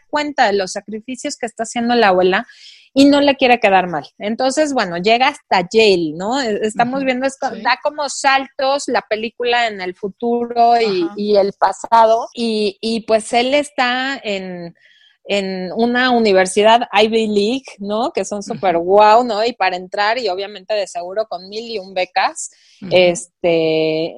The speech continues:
Speaker 1: y está buscando un, fíjate que estoy leyendo
Speaker 2: Ujú.
Speaker 1: el libro de Michelle Obama, Becoming.
Speaker 2: Ah,
Speaker 1: Me,
Speaker 2: ujú.
Speaker 1: me lo regaló mi hijo de,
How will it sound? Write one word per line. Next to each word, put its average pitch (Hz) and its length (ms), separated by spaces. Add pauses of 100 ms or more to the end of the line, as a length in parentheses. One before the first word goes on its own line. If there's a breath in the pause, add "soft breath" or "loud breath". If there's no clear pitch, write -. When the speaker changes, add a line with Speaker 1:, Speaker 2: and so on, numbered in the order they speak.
Speaker 1:
y 220 220
está 220 400
buscando 226 920
un, 220 920
fíjate 240 400
que - 80
estoy 220 320
leyendo 202 680 (260 loud breath)
Speaker 2:
Ujú. 190 320
Speaker 1:
el 208 220
libro 233 400
de 226 140
Michelle 190 400
Obama, 185 520
Becoming. 180 560
Speaker 2:
Ah, 202 220
Speaker 1:
Me, 190 180
Speaker 2:
ujú. 190 200
Speaker 1:
me 202 160
lo 208 140
regaló 208 580
mi 220 200
hijo 226 200
de, 165 360